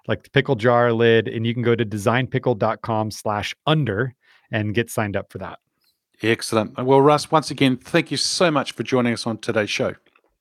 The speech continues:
Speaker 1: Hey, you know, I loved it, by the way, and thank you for, for talking about this topic. I actually am on a lot of podcasts, and not a lot of people are talking about leadership. So I think this is, this has been super enjoyable.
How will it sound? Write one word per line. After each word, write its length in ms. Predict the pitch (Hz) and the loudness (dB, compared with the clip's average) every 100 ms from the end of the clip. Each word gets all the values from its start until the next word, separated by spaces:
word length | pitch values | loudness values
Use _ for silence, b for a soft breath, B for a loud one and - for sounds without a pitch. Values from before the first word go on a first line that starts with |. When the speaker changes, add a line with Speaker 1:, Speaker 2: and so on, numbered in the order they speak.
| _ _ _ _ _ | _ _ _ _ _
Speaker 1:
Hey, 160 | 143 196 | 4 4
you 220 | 131 160 | 4 2
know, 160 | 180 165 | 4 4
I 380 | - 185 254 254 | 4 6 6 4
loved 580 | 127 110 107 123 135 113 | -2 -2 4 4 4 2
it, 140 | 98 | -4
by 160 | - 110 | -2 -2
the 100 | 101 | -2
way, 320 | 98 101 104 | 0 0 0
and 300 | 107 117 110 | -2 -4 0
thank 240 | 131 160 214 | 0 0 -2
you 80 | |
for, 320 | 196 170 127 101 110 - | 0 2 2 -2 -18 -4
for 140 | 135 95 _ - | -4 -4 _ -12
talking 420 | - 127 - 117 | -2 -2 0 -4
about 280 | 104 107 98 | -2 -2 -2
this 180 | 101 - | -8 -4
topic. 400 | 113 104 98 92 | -2 -2 -2 0
I 80 | 113 | 2
actually 480 | 160 - 226 180 b b b | 2 0 -2 -2 b b b
am 120 | 131 | 0
on 140 | 131 135 | 2 2
a 40 | |
lot 220 | 117 113 | 4 4
of 100 | 135 | 4
podcasts, 540 | - 113 113 147 151 - | 4 0 2 2 0 0
and 180 | 113 107 | -4 0
not 200 | 120 147 | 2 4
a 40 | |
lot 180 | 143 131 | 4 2
of 40 | |
people 260 | 113 120 113 | 0 -2 -2
are 40 | |
talking 320 | 101 110 101 | 0 -2 -2
about 200 | 104 95 | -4 -2
leadership. 480 | 95 101 95 - 92 | -2 -4 -4 -6 -8
So 140 | - 104 | -4 -2
I 80 | |
think 220 | 104 131 131 | -2 -2 -2
this 160 | - | -2
is, 240 | 117 95 - b b | -4 -6 -12 b b
this 140 | 139 156 | -4 -2
has 100 | 139 | 0
been 180 | 139 | 0
super 360 | 107 - 117 110 | -2 -4 -2 -4
enjoyable. 500 | 101 95 92 90 113 | -4 -4 -4 -8 -16